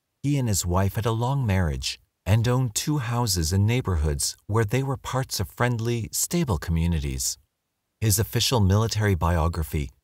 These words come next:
noted that the couple liked to golf, and it said that he enjoyed fishing, running, and photography. But something went wrong. This shining star of the Canadian military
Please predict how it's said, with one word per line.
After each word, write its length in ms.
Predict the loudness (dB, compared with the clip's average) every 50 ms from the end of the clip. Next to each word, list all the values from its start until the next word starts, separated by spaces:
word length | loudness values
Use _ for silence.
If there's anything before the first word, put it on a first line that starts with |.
| _ _ _ _
noted 460 | 0 2 4 4 4 2 2 0 0
that 160 | 0 -2 -2 -2
the 80 | -4
couple 300 | -2 -2 -2 -2 0 0
liked 240 | 0 0 0 0 -2
to 80 | -4 -2
golf, 420 | 0 2 2 2 0 -2 -6 -10 _ _ _ _
and 120 | 0 2 2
it 140 | 2 0 0
said 360 | 0 0 2 2 0 0 0
that 140 | -2 -2 0
he 120 | 0 0
enjoyed 420 | 0 0 0 0 2 2 0 0
fishing, 600 | 0 -2 -2 -2 0 0 0 -2 -2 -2 -4 -6 -10 _ _ _ _ _
running, 540 | -2 0 2 2 2 2 2 0 0 -4 -8 -12 _ _ _ _ _
and 380 | 0 2 2 4 2 0 -2 -4 -8 _ _
photography. 720 | 2 4 4 6 4 4 4 2 0 0 -2 -2 -4 -4 -8 _ _ _ _ _ _ _ _ _ _ _
But 460 | -4 0 2 4 4 4 4 2 -2 -8 -10 _ _ -6
something 720 | -4 0 2 2 2 0 0 -2 -2 -2 -2 -4 -6 -4
went 300 | -4 -2 -2 -4 -4 -2
wrong. 500 | -2 0 0 0 0 -2 -4 -6 -8 -12 -16 _ _ _ _ _ _ _ _ _ _
This 220 | 0 2 2 2
shining 480 | 0 0 0 2 2 2 2 2 2 0
star 420 | 0 -2 -2 0 2 2 2 2
of 100 | 0 -2
the 80 | -4 -6
Canadian 520 | -2 -2 -2 -2 0 0 0 0 2 2
military 580 | 2 2 2 0 0 0 0 0 0 -2 -4